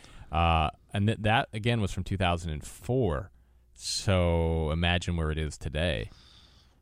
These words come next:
because people are so distracted. Um, and, but, but then I think at some point that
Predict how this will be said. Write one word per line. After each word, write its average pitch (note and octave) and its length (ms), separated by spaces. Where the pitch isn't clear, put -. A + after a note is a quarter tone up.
because E2 400
people E2+ 220
are D#2+ 60
so D2+ 200
distracted. - 680
Um, C#2 440
and, G#2 180
but, G2+ 460
but A2 160
then A#2+ 160
I G#2 80
think A2 180
at F#2 100
some G#2+ 200
point E2+ 260
that E2+ 220